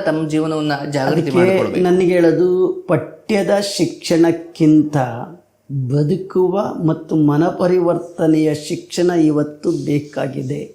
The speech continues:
Speaker 1: ಹೌದು.
Speaker 2: ಜ್ಞಾನದ, ನಿಜವಾದ ಜ್ಞಾನದ ಶಿಕ್ಷಣ ಬೇಕಾಗಿದೆ.
Speaker 1: ನೀವು ಭಗವದ್ಗೀತೆಯನ್ನ ಅಥವಾ ಇಂಥದ್-, ಆ, ಈಗ ಬಸವ ವಿಚಾರಗಳನ್ನ ಪಠ್ಯದಲ್ಲಿ ಸೇರಿಸಿದ್ದಾರೆ, ಅವನ್ನ ಓದ್ಕೊಂಡ್ ಬಂದಿದ್ದೀವಿ. ಕೂಡಲ ಸಂಗಮ ದೇವ ಅಂಕಿತ ನಾಮ, ಅಲ್ಲಮ ಪ್ರಭುಗಳ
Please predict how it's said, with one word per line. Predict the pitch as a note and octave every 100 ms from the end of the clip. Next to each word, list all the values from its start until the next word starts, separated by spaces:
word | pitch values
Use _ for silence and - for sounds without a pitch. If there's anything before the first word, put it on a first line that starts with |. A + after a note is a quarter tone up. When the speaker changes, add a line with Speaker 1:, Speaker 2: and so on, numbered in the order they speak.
| _ -
Speaker 1:
ಹೌದು. | D#2 - - D3
Speaker 2:
ಜ್ಞಾನದ, | C#3 D3+ E3 F#3 G3+ G3 F3+
ನಿಜವಾದ | F3+ E3 D#3+ E3+ F3 F3+ F3+ E3+ F3+
ಜ್ಞಾನದ | E3 D#3 D3+ E3+ F3 E3+ F3+
ಶಿಕ್ಷಣ | F3 E3 - - D#3 E3
ಬೇಕಾಗಿದೆ. | E3 C3+ C#3 C3+ D3+ C#3 B2 B2+ E3 - _ - -
Speaker 1:
ನೀವು | F3+ A#3 F3+
ಭಗವದ್ಗೀತೆಯನ್ನ | C3 D#3+ G3 F#3+ F#3 F#3+ F#3 F3+
ಅಥವಾ | F3+ F3 E3+ E3+
ಇಂಥದ್-, | C#3+ D#3 E3 D3+ -
ಆ, | - D3+ -
ಈಗ | F#3+ F#3+ G#3+ G#3 - D3
ಬಸವ | D3 E3+ E3+
ವಿಚಾರಗಳನ್ನ | D3 C#3 D3+ C#3+ C3 C3 C3+ F3 G3 - _
ಪಠ್ಯದಲ್ಲಿ | D3+ D3 D3 B2+ A#2
ಸೇರಿಸಿದ್ದಾರೆ, | - B2 A#2 - G#2+ G#2+ C3
ಅವನ್ನ | F3 F3+
ಓದ್ಕೊಂಡ್ | E3+ F3+ F3+ E3+
ಬಂದಿದ್ದೀವಿ. | C3 C3 A2 F#2+
ಕೂಡಲ | A2 B2 A#2 A2+
ಸಂಗಮ | A2+ A2+ A#2
ದೇವ | A#2 A#2 A#2
ಅಂಕಿತ | A#2 A2+
ನಾಮ, | A#2+ G#2+ A2+
ಅಲ್ಲಮ | A2+ A2 G#2+ G#2+
ಪ್ರಭುಗಳ | G#2+ G#2 G#2+ A2